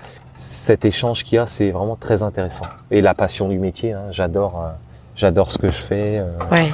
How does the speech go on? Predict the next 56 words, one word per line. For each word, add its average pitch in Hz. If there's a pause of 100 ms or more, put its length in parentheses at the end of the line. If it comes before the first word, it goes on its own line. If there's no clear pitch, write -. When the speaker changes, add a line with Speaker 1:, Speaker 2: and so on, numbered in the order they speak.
Speaker 2:
t'as 156
l'air 156
passionné. 87
Speaker 1:
j'ai, 90
j'ai 98
eu 104
un 95
coup -
de -
cœur, 104
euh, 85
il 87
y 92
a 87
onze 90
ans, 98
euh, 107 (240)
voilà, 90 (320)
tout -
de -
suite 98
quand 95
j'ai 80
vu 90
la 90
farine 92
sortir 95
des 85
meules, 101
voilà, 92
c'est, -
ça -
m'a 170
beaucoup 87
plu. - (520)
Et 117
allié 110
également 113
avec 104
la 104
passion, 113
euh, 87
du 98
monde 104
agricole, 101 (260)
Speaker 2:
Ouais. 180
Speaker 1:
hein, 90 (440)
la 92
passion 98
de 87
l'agronomie, 98
la 98
passion 95
de 95
la 95
nature. 104